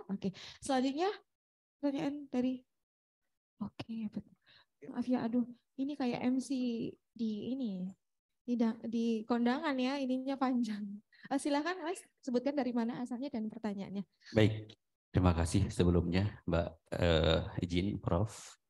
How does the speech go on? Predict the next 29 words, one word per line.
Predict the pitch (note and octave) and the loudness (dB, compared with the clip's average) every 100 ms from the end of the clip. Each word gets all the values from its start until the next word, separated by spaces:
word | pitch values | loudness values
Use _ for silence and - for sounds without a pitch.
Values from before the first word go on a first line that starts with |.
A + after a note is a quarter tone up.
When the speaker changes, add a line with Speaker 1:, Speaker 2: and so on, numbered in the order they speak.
| - | -4
Speaker 3:
Dr. | - - F#2 G2 - - | -2 4 4 4 -4 -2
Taryono, | G2+ F2+ F2+ G2+ C#3+ - - - _ - | 2 4 4 4 4 0 -14 -20 _ 0
eh, | G2+ G2 F#2+ F#2+ F2+ F#2 F#2 _ _ _ _ - | 2 4 2 0 -2 -4 -10 _ _ _ _ -4
mahasiswa | F#2+ G2+ F#2 F#2+ | -2 -2 0 0
doktoral | F#2 - - F2+ F2 F2 | 0 0 0 0 0 -4
P | F#2 | -4
K | F2+ F2+ F2+ | -4 -4 -4
N | B2 F#3+ _ _ _ - | -6 -10 _ _ _ -2
dari | F2+ | 0
U | F2+ | 2
N | F2+ - | 0 -2
G, | F#2 - _ - | -4 -6 _ -10
<laughs> | - B2+ A2+ | -6 -4 -2
tentunya. | F#2+ F#2 F2+ F#2+ G#2+ - - - _ _ _ _ | -4 -2 -4 -2 -4 -6 -20 -20 _ _ _ _
Eh, | - C3+ C3 B2+ | 2 4 4 2
pertama-tama | C3 C#3 C#3 D3+ E3 E3+ - _ - _ _ _ | 2 4 4 6 4 2 -4 _ -20 _ _ _
izin | C#3+ D3+ E3+ - - | 2 4 2 -2 -8
saya | - D#3+ | -2 0
menggunakan | C#3+ C#3+ C#3 | 4 4 6
bahasa | A#2+ B2 | 2 4
Indonesia | A#2 A2+ A2+ B2+ D#3+ | 2 2 2 0 0
karena, | - A#2 A#2 A#2 | -2 2 2 0
eh, | - - A2 G#2+ G#2+ | -4 0 2 2 0
keterbatasan | - B2 A2 G#2+ G#2 A#2 A2 | -4 0 0 2 -2 0 -2
apa | G#2+ A2 | 0 0
namanya | A#2 A2+ F#2+ | 2 0 0
bahasa. | A2 A#2+ - - | -2 -6 -10 -2
Tapi | D#3+ A3 F3 C#3+ - | 2 4 2 -2 -2
karena | D#3+ E3 B2+ | 2 2 0